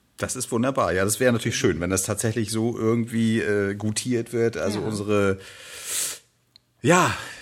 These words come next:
Speaker 1: dass, dass doch, dass das, ähm, diese höheren Dinge des Menschseins, was das irgendwie, äh, warum das so ist, warum wir künstlich, äh, künstlerisch tätig sind, das wäre
Speaker 2: Mhm.
Speaker 1: natürlich schön.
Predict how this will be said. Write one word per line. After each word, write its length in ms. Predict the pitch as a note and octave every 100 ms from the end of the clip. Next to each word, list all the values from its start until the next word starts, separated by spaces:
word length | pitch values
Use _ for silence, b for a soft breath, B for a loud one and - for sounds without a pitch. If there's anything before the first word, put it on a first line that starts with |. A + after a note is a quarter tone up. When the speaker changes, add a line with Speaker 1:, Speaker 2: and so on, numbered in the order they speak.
| -
Speaker 1:
dass, 240 | G#2 -
dass 160 | G#2 -
doch, 240 | A2 G2+
dass 200 | G#2+ -
das, 260 | G#2 - -
ähm, 440 | F#2 G#2 F#2+ G2 G#2+
diese 240 | G#2 G2 A2
höheren 400 | B2+ B2 A2 G#2
Dinge 160 | A#2
des 160 | G#2 -
Menschseins, 720 | G#2+ A#2+ - G#2+ A2+ A2 -
was 140 | G#2+
das 160 | G2+ -
irgendwie, 520 | A#2+ A2+ G2+ G#2+ G2+
äh, 400 | A2+ G#2+ G#2 G#2+ G#2
warum 320 | G2 A#2+ B2
das 220 | A2 -
so 240 | A2+ G#2
ist, 340 | G2+ A#2 - -
warum 200 | A2+ G#2+
wir 100 | G#2
künstlich, 680 | - G#2+ - G#2 G2+ - G2+
äh, 100 | G2+
künstlerisch 520 | A#2 G#2+ - G2+ G2
tätig 300 | A#2 G2+ G2+
sind, 140 | G#2
das 120 | G2 F#2+
wäre 140 | F#2+
Speaker 2:
Mhm. 60 | D#2+
Speaker 1:
natürlich 260 | G2 G2
schön. 280 | - D#2 E2